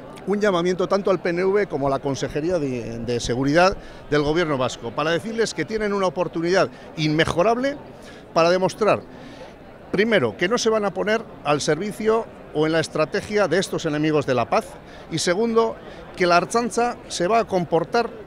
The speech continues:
conforme al nuevo estilo, eh, con el cual, eh, se quiere identificar, eh, su actividad. Es decir, que el estilo de la Ertzaintza en relación con esta orden de detención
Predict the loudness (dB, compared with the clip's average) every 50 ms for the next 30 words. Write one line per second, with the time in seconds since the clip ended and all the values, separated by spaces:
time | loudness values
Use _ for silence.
0 | -18 -18 -18 -18 -6 0 0 0 2 2 0 2 2 0 -2 -2 -2 0 0 0
1 | 2 2 2 4 4 2 2 0 -4 2 4 4 2 2 -2 -10 -16 -18 -18 -18
2 | -18 -16 -8 -2 0 2 2 4 2 2 2 0 0 0 0 0 -2 -4 -4 -4
3 | -2 -2 -2 -2 2 2 2 2 2 2 2 2 2 2 2 0 -2 -4 -6 -6
4 | 0 0 2 4 4 4 4 4 2 0 0 -4 -4 -4 0 2 2 4 4 4
5 | 4 4 2 2 0 0 0 0 0 0 0 0 4 4 4 4 4 2 -6 -14
6 | -18 -18 -18 -4 -2 0 2 2 2 2 2 0 0 2 0 2 2 4 2 0
7 | 0 -2 2 2 4 4 4 4 2 2 2 0 -2 -2 -2 2 0 0 2 2
8 | -2 -2 -2 -2 -4 -4 -2 -4 -4 -4 -4 0 4 4 4 4 4 0 2 2
9 | 0 2 2 0 0 2 2 2 2 2